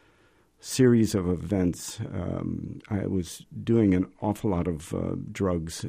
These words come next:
um, self-medicating so that I could get through the day and night, and mostly the nights.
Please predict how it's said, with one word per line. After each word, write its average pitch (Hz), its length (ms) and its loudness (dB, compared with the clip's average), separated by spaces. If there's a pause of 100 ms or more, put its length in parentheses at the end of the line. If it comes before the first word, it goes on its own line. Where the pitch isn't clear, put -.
(120)
um, 92 340 -4
self-medicating 90 920 0
so - 160 -6
that 90 120 -4
I 90 80 -2
could 95 280 -6 (200)
get 104 160 -4
through 95 160 -4
the 87 100 -2
day 92 220 0
and 80 160 0
night, 87 400 -2
and 104 220 0
mostly 104 380 -4
the 95 100 0
nights. 101 460 0